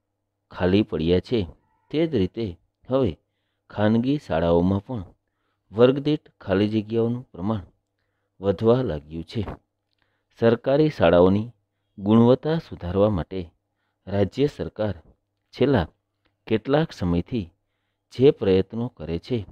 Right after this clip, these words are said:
એના ભાગે પણ થોડો યશ જાય છે ખરો. કારણ કે રાજ્યની પ્રાથમિક શાળાઓ પાસેથી કામ લેવાની પદ્ધતિમાં સરકારે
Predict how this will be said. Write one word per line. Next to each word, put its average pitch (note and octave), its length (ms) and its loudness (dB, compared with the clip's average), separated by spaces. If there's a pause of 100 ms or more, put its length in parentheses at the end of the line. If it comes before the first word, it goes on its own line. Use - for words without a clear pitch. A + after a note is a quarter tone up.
(640)
એના D3 300 4
ભાગે F#2 400 0
પણ A#2 280 -8 (460)
થોડો C3 400 0 (300)
યશ G2 420 2
જાય D#2 300 -8
છે F2+ 200 -8
ખરો. F#2 260 -4 (1300)
કારણ G2 260 4
કે A#2+ 320 -4 (440)
રાજ્યની A#2+ 640 2 (140)
પ્રાથમિક A2 560 -6
શાળાઓ G2 320 4
પાસેથી F#2 720 -8 (680)
કામ A#2 280 2
લેવાની C#3 400 4
પદ્ધતિમાં F#2+ 800 -10 (380)
સરકારે F#2+ 520 -4